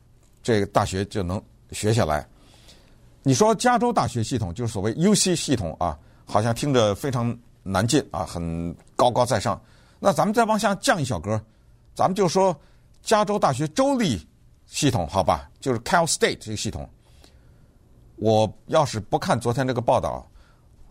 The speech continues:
我几乎打死不能相信，呃，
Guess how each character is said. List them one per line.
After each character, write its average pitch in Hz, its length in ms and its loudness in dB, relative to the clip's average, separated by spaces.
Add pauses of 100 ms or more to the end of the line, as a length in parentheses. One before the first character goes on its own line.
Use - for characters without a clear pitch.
我 104 220 0 (380)
几 - 240 -2
乎 160 240 -2 (420)
打 143 160 2
死 165 140 -2
不 113 140 -2
能 101 120 0
相 107 160 -2
信， 104 160 -4 (140)
呃， 101 160 -2